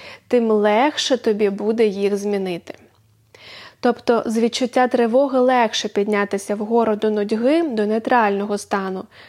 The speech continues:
ніж дочекатися, коли тривога переросте в ненависть, сум та страх.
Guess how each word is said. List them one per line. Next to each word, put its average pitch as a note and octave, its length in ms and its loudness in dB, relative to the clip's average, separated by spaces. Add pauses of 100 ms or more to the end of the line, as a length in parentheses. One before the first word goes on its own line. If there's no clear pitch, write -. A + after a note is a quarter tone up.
(220)
ніж A3 240 2
дочекатися, A3 800 0
коли G#3+ 280 0
тривога G#3+ 500 2
переросте G3+ 640 0
в G3+ 80 -2
ненависть, A#3+ 840 -2 (380)
сум A#3 580 0 (160)
та G3+ 160 -2
страх. G3+ 560 -8